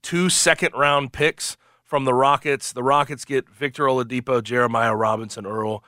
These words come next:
and again, Kevin Porter Junior will be waived immediately by the Thunder. Uh, this trade was for the Thunder to ga-, gather up more draft assets. I'll get to their draft af-, assets in a second. It is absolutely, positively uncanny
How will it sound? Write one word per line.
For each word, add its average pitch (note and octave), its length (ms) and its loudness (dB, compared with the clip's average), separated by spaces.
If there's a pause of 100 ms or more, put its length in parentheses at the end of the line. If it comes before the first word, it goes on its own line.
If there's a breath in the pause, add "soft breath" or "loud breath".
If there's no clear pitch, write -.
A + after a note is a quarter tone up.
(120)
and B2 100 -4
again, B2 320 0
Kevin A#2+ 280 -2
Porter A#2+ 220 -2
Junior A2+ 420 -6 (260 soft breath)
will C3 100 -2
be A#2+ 140 2
waived A#2+ 380 2
immediately A#2+ 500 -2
by A2+ 160 2
the A2+ 100 -2
Thunder. B2+ 440 -2 (340 loud breath)
Uh, C3+ 260 6
this C#3 220 0
trade D3 280 2
was D3 180 2
for D3+ 100 -2
the B2+ 80 0
Thunder C#3+ 320 2
to C3 80 -6
ga-, C3+ 240 4 (100)
gather C3+ 320 2
up A2+ 80 -2
more C3+ 440 2
draft A#2 400 -2
assets. A#2 380 -2
I'll B2+ 80 2
get C3 220 -4
to - 60 -18
their A2 120 -8
draft G#2+ 320 -8
af-, G#2+ 240 -12 (100)
assets A2+ 380 -6
in G#2+ 80 -12
a G2+ 40 -12
second. G#2 280 -6
It G#2+ 100 -6
is G#2 140 -8 (100)
absolutely, B2 800 -2
positively A2 720 -6
uncanny G#2 680 -10